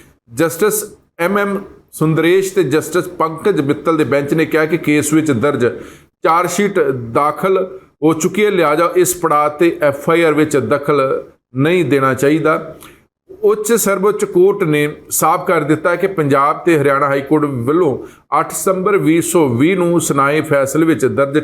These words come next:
ਟਿੱਪਣੀਆਂ ਤੇ ਤੱਥ ਟ੍ਰਾਇਲ ਕੋਰਟ ਵਿੱਚ ਚਲਾ-, ਚੱਲ ਰਹੀ ਕਾਰਵਾਈ 'ਚ ਅੜਿੱਕਾ ਨਹੀਂ ਬਣਨਗੀਆਂ। ਸੁਮੀਤ ਸੈਣੀ ਵੱਲੋਂ ਪੇਸ਼ ਸੀਨੀਅਰ ਵਕੀਲ ਮੁਕਲ ਰੋਦਗੀ ਨੇ ਸੱਜਰੀ ਐਫ ਆਈ ਆਰ ਰੱਦ ਕਰ, ਰੱਦ ਕੀਤੇ ਜਾਣ ਦੀ ਮੰਗ ਕਰਦਿਆਂ ਦਲੀਲ ਕੀਤੀ ਕਿ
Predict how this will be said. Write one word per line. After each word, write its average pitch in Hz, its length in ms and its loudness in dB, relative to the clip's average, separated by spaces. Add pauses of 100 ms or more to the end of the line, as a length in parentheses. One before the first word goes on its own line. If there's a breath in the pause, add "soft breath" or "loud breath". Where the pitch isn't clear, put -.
ਟਿੱਪਣੀਆਂ 160 400 -2
ਤੇ 143 140 0
ਤੱਥ 127 380 -2
ਟ੍ਰਾਇਲ - 880 -4
ਕੋਰਟ 185 260 2
ਵਿੱਚ 175 240 0
ਚਲਾ-, 147 340 0 (120)
ਚੱਲ 147 180 2
ਰਹੀ 175 140 4
ਕਾਰਵਾਈ 147 380 0
'ਚ 139 120 -4
ਅੜਿੱਕਾ 131 360 -2
ਨਹੀਂ 131 180 -2
ਬਣਨਗੀਆਂ। 117 440 -4 (560)
ਸੁਮੀਤ 139 200 0
ਸੈਣੀ 143 240 0
ਵੱਲੋਂ 156 180 2 (100)
ਪੇਸ਼ 151 380 2
ਸੀਨੀਅਰ 160 400 2
ਵਕੀਲ 147 380 0
ਮੁਕਲ 135 400 0
ਰੋਦਗੀ 139 380 2
ਨੇ 147 160 0
ਸੱਜਰੀ 139 520 0
ਐਫ 143 240 -2
ਆਈ 143 120 2
ਆਰ 131 100 2
ਰੱਦ 135 220 2
ਕਰ, 139 300 0 (160)
ਰੱਦ 143 300 0
ਕੀਤੇ 147 340 -2
ਜਾਣ 135 360 0
ਦੀ 120 320 -2 (520 soft breath)
ਮੰਗ 151 240 -2
ਕਰਦਿਆਂ 165 340 0
ਦਲੀਲ 151 280 2
ਕੀਤੀ 156 380 -2
ਕਿ 185 120 0